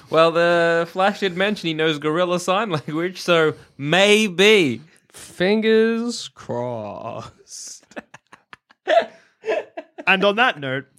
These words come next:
Speaker 3: I've been Joel.
Speaker 1: I've been Jackson. <laughs>
Speaker 2: And I've also been Joel.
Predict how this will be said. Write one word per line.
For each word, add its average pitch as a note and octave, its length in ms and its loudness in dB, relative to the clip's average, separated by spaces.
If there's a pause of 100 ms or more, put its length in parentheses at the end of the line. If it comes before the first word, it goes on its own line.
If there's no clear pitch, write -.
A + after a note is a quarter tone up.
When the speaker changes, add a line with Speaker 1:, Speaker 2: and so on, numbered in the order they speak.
Speaker 3:
I've E3+ 240 0
been C#3+ 240 -6
Joel. D#3 360 -4 (600)
Speaker 1:
I've F3 340 -10
been A3+ 260 -2
Jackson. A#3+ 640 2
<laughs> - 20 -2
Speaker 2:
And D3+ 160 -8
I've D3+ 180 -4
also B2 360 -10
been A2 280 -16
Joel. A2 320 -16